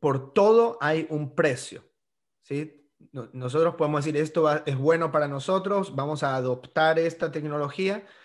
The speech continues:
pero por el otro lado estamos perdiendo tal otra cosa. Pero nosotros decidimos tomar esa decisión y adoptar eso porque los beneficios van a ser más que las desventajas.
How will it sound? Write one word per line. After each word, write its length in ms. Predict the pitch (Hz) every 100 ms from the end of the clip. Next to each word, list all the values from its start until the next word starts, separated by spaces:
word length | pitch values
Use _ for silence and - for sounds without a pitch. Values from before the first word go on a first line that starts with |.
| _
pero 220 | - 156 147
por 100 | 147
el 80 |
otro 200 | 156 147
lado 500 | 156 165 180 190 185 -
estamos 360 | - 143 131
perdiendo 840 | - 127 135 139 139 139 151 _ _ _
tal 200 | 135 131
otra 360 | 135 131 135 127
cosa. 420 | 131 113 - - _ _ _
Pero 160 | 139 135
nosotros 380 | 131 151 156
decidimos 920 | 151 135 147 139 196 156 120 - - _ _ _ _
tomar 320 | - 123 139 151
esa 200 | 147 147
decisión 560 | 131 131 123 160 151
y 80 | 131
adoptar 440 | 123 123 - 151
eso 360 | 151 175 247 233
porque 380 | 143 135 165 165 - -
los 260 | 135 131
beneficios 640 | 135 139 127 160 175 185 170
van 160 | 147
a 60 | 143
ser 220 | - 139
más 640 | 131 156 160 185 - - _ _ _ _ _ _ _
que 120 | 143
las 140 | 131 131
desventajas. 880 | 123 127 120 143 - - - -